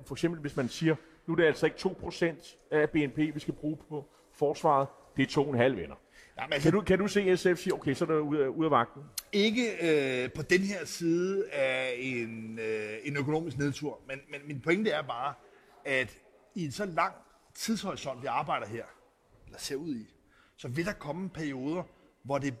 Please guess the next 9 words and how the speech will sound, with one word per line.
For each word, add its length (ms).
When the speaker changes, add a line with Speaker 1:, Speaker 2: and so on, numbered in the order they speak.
Speaker 2:
begynder 300
at 180
blive 300
en 160
noget 300
mere 260
ubehagelig 640
prioriteringsdiskussion. 840
Og 80